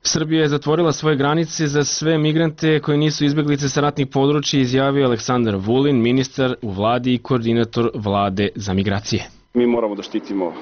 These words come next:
Speaker 2: svoj prostor i naravno da moramo da štitimo svoju zemlju, zato smo mi primenili potpuno recipročne mere prema onima za koje u Hrvatskoj i Sloveniji smatraju da za njih nema mesta i ne dozvoljavamo ulazak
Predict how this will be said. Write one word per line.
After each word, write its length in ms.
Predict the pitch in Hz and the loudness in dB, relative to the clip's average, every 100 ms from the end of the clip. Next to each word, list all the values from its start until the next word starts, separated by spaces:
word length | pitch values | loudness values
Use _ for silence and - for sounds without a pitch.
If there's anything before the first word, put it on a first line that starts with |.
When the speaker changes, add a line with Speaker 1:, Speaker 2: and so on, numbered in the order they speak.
| - - | -14 -14
Speaker 2:
svoj 240 | - 120 139 | -4 0 0
prostor 500 | - 143 143 - 131 | 2 0 0 -2 -2
i 140 | 113 | -2
naravno 280 | 117 113 127 | -2 0 0
da 80 | 123 | 0
moramo 260 | 120 113 104 | 2 0 -2
da 60 | |
štitimo 380 | 101 110 - 92 | -4 -6 -4 -6
svoju 280 | - 120 151 | 0 2 2
zemlju, 340 | 156 156 147 - - - - | 2 2 0 -2 -10 -10 -2
zato 200 | 120 131 | -2 -2
smo 140 | - | 0
mi 140 | 123 120 | 0 0
primenili 420 | 117 117 123 117 | 0 0 0 0
potpuno 400 | 120 139 151 131 | -2 -2 0 2
recipročne 540 | 135 - - 101 110 | 2 -4 -10 -8 -2
mere 280 | 113 135 127 - - - - | 2 2 2 -2 -12 -16 -2
prema 360 | 131 127 120 107 - | 0 2 0 -4 -4
onima 360 | 117 131 139 131 | 0 2 4 2
za 180 | 127 123 | 0 -2
koje 420 | - 117 120 117 | 0 2 4 2
u 120 | - | 0
Hrvatskoj 580 | - 120 117 - 120 110 | -4 0 -2 -2 0 0
i 100 | 120 | -2
Sloveniji 600 | - 117 113 113 117 113 - - | -2 0 2 2 2 0 -4 -14
smatraju 580 | - 107 107 117 110 101 98 | -6 -4 -2 0 2 0 -2
da 120 | 104 | -2
za 100 | 104 | 0
njih 260 | 104 98 - | -2 -2 -2
nema 220 | 113 107 | 0 2
mesta 340 | 113 120 - 107 - - | 0 0 -4 -6 -8 -2
i 100 | 139 | 2
ne 120 | 127 | 2
dozvoljavamo 640 | 117 113 120 135 123 117 | 0 0 0 0 0 -2
ulazak 440 | 107 113 120 110 | -4 -2 -2 0